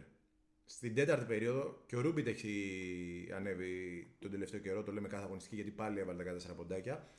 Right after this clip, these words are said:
Αλλά ο Χάντερ ήταν αυτός που έκλεισε το... που πήρε στην ουσία το παιχνίδι,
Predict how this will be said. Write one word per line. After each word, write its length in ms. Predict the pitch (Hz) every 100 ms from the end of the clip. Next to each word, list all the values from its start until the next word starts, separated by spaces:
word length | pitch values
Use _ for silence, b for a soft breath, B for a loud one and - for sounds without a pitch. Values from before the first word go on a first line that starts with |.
| B
Αλλά 180 | - 120
ο 40 | 117
Χάντερ 260 | 156 170
ήταν 120 | 165 160
αυτός 180 | 165
που 100 | -
έκλεισε 340 | 160 165 147 143
το... 120 | 131
που 220 | - -
πήρε 220 | 113 156
στην 160 | 147 120
ουσία 160 | 113 139
το 60 |
παιχνίδι, 480 | 120 110 135 156 190